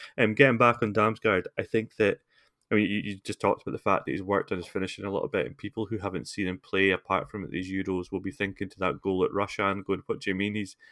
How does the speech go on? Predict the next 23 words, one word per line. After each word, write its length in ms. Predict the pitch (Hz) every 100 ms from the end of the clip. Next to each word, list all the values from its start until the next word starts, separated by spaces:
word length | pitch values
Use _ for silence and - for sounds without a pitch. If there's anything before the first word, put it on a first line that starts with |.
| _
he's 140 | 107 -
struggling 400 | - 98 95 92
to 100 | 90
finish?" 320 | 98 92 -
Because 260 | - 92
that 180 | 98 101
was 100 | -
quite 340 | _ 98 92 -
the 80 |
goal 320 | 92 92 101 104
that 80 |
he 60 | -
curled 360 | _ 101 98 95
in 160 | 92
against 380 | 90 92 92 -
the 60 | 87
Russians. 460 | 90 - 139 - _ _ - - _
Um, 360 | - 92 87 85 -
but 160 | 104 -
that's 320 | 101 - -
certainly 300 | 101 90 98
not 240 | 101 - -
been 280 | 101 101